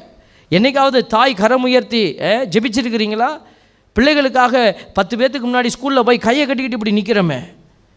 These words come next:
மனுஷன் முன்னாடி நிக்கிறோம், ஏன்னா சீட்டு வாங்கணும், அந்த இடத்துல வாங்கணும். அப்பா அசிங்கப்படலை நம்ம?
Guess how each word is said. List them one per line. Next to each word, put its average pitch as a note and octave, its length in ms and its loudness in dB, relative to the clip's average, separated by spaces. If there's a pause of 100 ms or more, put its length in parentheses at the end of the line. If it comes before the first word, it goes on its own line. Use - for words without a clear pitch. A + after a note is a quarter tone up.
(1300)
மனுஷன் C#4 440 -2
முன்னாடி A#3 260 -2
நிக்கிறோம், G3 420 -6
ஏன்னா A#3+ 220 -6
சீட்டு G#3+ 440 -4
வாங்கணும், C#3+ 360 -10 (320)
அந்த G#3+ 220 -2
இடத்துல A#3 40 -2
வாங்கணும். G#3+ 500 0 (180)
அப்பா B3 320 0
அசிங்கப்படலை B3+ 540 0
நம்ம? D#3 460 -2